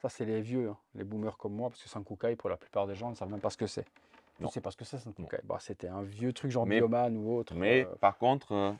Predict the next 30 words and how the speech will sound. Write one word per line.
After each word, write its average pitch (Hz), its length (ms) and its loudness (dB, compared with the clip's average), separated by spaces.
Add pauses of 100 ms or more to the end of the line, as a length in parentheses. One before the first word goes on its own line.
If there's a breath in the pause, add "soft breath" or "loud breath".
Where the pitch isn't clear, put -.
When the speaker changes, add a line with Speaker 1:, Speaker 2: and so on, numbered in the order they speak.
(380 soft breath)
Speaker 2:
je 90 160 0
connais 104 400 2
Master 104 400 0
of 101 160 -2
the - 60 -10
Universe, 101 500 -2
donc - 200 -12
là, 82 120 -2
Speaker 1:
Ah, 104 100 2
Speaker 2:
j'ai 82 260 -6
Speaker 1:
ça, 85 60 -8
ça 120 60 -2
va, 104 160 -2 (140)
c'est - 80 -10
déjà 95 160 -8
ça. - 200 -14 (120)
Tu 120 80 -12
prends - 160 -6
des 117 80 -2
points, 92 260 -6
là. - 380 -16
Speaker 2:
Ouais. - 920 -20
Speaker 1:
Ok, - 240 -10 (360)
ça - 140 -12
s'emboîte 87 340 -10
bien. 127 440 0 (460)
Le 107 220 -4
petit - 540 -10 (840)
fusil 101 340 -10
plasma, 98 500 -4